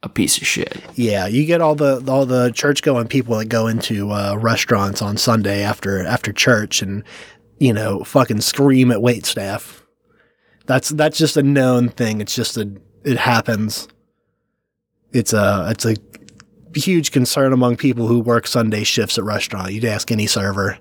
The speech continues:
Speaker 2: they'll tell
Speaker 1: Yeah.
Speaker 2: ya. The fucking old church crowd people are fucking bastards.
Speaker 1: Definitely. All right, do you each wanna,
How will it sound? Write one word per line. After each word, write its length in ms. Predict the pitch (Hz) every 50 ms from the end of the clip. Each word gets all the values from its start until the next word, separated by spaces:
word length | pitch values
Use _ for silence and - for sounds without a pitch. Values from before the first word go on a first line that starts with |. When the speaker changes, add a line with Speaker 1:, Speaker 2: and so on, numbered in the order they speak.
| _ _ _ _ _ _ _ _ _ _ _ -
Speaker 2:
they'll 100 | - 92
tell 220 | - - 117 -
Speaker 1:
Yeah. 80 | 110 90
Speaker 2:
ya. 180 | 90 95 98 - - _ _ _ _ _ _ _ _ -
The 60 | 107
fucking 340 | - - 120 110 98 113 101
old 220 | 101 104 107 107 107
church 320 | - - 110 104 - -
crowd 260 | - - 104 95 95 107
people 300 | - 107 98 95 95 92
are 160 | 90 80 90 107
fucking 680 | - - - - - 131 120 101 101 90 92 - - _ -
bastards. 680 | - 95 90 - - - - - - - - - - - - - _ _ _ _ _ _ _ -
Speaker 1:
Definitely. 600 | - - 65 - - - - - - 65 - - _ _ _ _ _ _ _ _ _ _ _ _ _ _ - -
All 60 | 107
right, 180 | 101 95 -
do 120 | - 104 101
you 140 | - 82 110
each 140 | - - -
wanna, 220 | - - 107 -